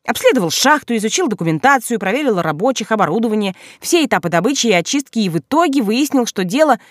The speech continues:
в истощении одной из жил, устаревшем оборудовании и мелком воровстве в мастерской как раз во время очистки и огранки. Последние два дня занимался тем, что с помощью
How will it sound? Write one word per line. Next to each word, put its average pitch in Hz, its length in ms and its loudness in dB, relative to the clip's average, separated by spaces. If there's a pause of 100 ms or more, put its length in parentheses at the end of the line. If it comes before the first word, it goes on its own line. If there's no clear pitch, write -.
(180)
в 165 100 -2
истощении 262 680 2
одной 208 380 0
из 214 220 -4
жил, 175 340 0 (500)
устаревшем 233 600 0
оборудовании 240 680 2
и 202 100 -4
мелком 277 520 4
воровстве 254 540 2
в 175 60 -2
мастерской 196 600 -2 (220)
как 202 160 0
раз 226 220 0
во 190 140 0
время 226 400 2
очистки - 480 -4
и 240 180 -2
огранки. 202 560 -2 (340)
Последние 220 600 2
два 202 220 2
дня 302 200 2
занимался 220 460 0
тем, 349 160 -4
что 240 140 -6
с - 60 -10
помощью 226 420 -2